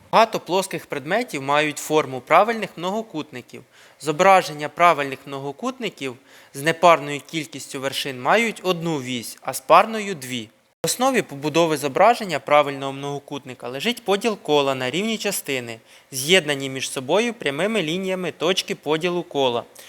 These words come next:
Утворюють відповідні многокутники. Многокутник, побудований на основі поділу кола на рівні частини, називають вписаним.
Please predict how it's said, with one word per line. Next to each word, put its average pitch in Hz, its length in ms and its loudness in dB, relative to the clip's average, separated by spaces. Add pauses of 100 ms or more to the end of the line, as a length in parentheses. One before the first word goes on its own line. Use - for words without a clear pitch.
(760)
Утворюють 156 720 2 (220)
відповідні 180 560 -4
многокутники. 143 840 -4 (120)
Многокутник, 196 800 -2 (180)
побудований 151 640 2
на 143 140 0
основі 151 400 -2
поділу 139 420 -4
кола 139 320 2
на 135 140 -2
рівні 135 260 -2
частини, 127 480 -4
називають 139 680 2
вписаним. 123 580 -4